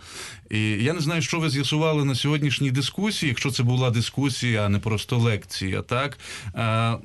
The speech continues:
як можна в двадцять першому столітті загалом, е, дефініювати, так, означити це поняття гідності? Що це таке? Ми настільки звикли йти самі з собою на різні компроміси,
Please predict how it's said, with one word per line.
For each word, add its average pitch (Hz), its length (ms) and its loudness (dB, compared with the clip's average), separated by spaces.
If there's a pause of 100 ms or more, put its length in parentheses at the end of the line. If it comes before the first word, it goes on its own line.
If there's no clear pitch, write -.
(200)
як 190 420 -2 (240)
можна 139 420 2
в 113 80 2
двадцять 127 340 -2
першому 127 400 0
столітті 147 520 -2
загалом, 117 760 2
е, 104 200 0 (180)
дефініювати, 120 1000 2
так, 127 420 -2
означити 110 680 0
це 101 160 -2
поняття 110 560 2
гідності? 90 720 -2 (400)
Що - 240 -4
це 120 140 0
таке? - 440 -4
Ми 113 240 2 (220)
настільки 131 480 -2
звикли 135 360 0
йти 131 160 0
самі 139 240 0
з 123 60 -2
собою 131 480 0
на 107 460 2 (320)
різні 120 380 2
компроміси, 117 920 0